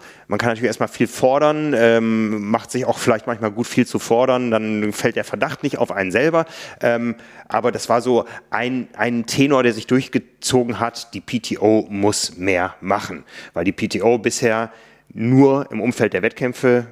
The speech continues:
getestet hat und das haben wir schon im Vorfeld besprochen, wer sich da erwischen lässt, der ist noch döver als doof. Ja, wer dopt, ist doof und, äh, wer sich dabei erwischen lässt, äh, im Umfeld eines Rennens, der hat nun wirklich gar nichts verstanden. Also,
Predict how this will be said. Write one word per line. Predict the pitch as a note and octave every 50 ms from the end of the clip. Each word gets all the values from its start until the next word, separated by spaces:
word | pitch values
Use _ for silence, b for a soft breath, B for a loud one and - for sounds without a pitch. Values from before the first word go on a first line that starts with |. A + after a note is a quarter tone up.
| -
getestet | - - - - B2 A#2 - - - -
hat | - A#2 A#2 -
und | F#2+ G2+
das | F#2+ -
haben | A#2 G#2+
wir | G2 F#2
schon | - G#2+ F#2+ F#2+
im | F2 E2
Vorfeld | - - A2 A2+ - A2+ G#2 -
besprochen, | G#2+ - - - A2+ A2+ - A2 G#2+ F#2
wer | F2 F#2+
sich | F#2+ F#2+ -
da | - F#2+ G2
erwischen | G2 F#2+ G2+ G2 - G2+ F#2+
lässt, | F#2 F#2+ - -
der | G2+ F2+
ist | F2+ - -
noch | F#2 F#2
döver | - G2+ G2+ F#2+ E2 D#2
als | - - - -
doof. | - C#2+ C#2 - - - B B B B B B B
Ja, | - F2+ F#2 G2 -
wer | G2+ F#2+
dopt, | E2 A2 A#2 A2+ -
ist | - - - A#2
doof | G#2+ G2+ G#2 -
und, | F#2 - G2 F#2+ -
äh, | - F#2+ F#2 F#2+ F2+ E2 F2+ F2+ F#2+ G2 F#2+ F2+ D#2 -
wer | G2
sich | F2+ F2+
dabei | - A2 F#2+ F#2
erwischen | E2+ F#2 F#2+ G2+ - - C#3 A2+
lässt, | G2+ G#2 - - -
äh, | - - - G2 F#2+ F#2+
im | G2+ A2 B2 C3+ C#3
Umfeld | - C3 A#2 B2+ A#2+ -
eines | F#2+ G2+ G2+ - F#2+
Rennens, | G#2+ A2 A#2 A#2 - -
der | - G2+ G2 F#2+ G2 - B B B B B B B B B B B
hat | - F2+
nun | A2
wirklich | G#2+ G#2 F#2 F2+
gar | - G#2 F#2+
nichts | G2 F#2+ -
verstanden. | - - - - - E2 D#2 D#2+ E2+ F2+ E2
Also, | D#2 E2 E2 E2+ E2 E2 F2 D#2+